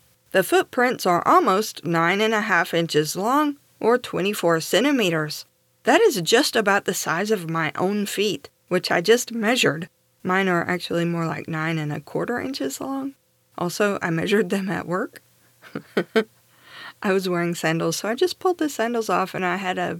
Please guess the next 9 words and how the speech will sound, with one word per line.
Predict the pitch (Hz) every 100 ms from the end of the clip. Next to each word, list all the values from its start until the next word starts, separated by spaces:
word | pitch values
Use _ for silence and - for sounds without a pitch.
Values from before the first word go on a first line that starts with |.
| -
a | 175
ruler. | 165 165 233 202 226 - _ _
So, | - 170 165 170 - -
I | 170
mean, | 202 - 156 _
you | 190 208
know, | 143 151 - _ _ _ -
nobody | 165 170 175 156
noticed. | 139 147 120 139 -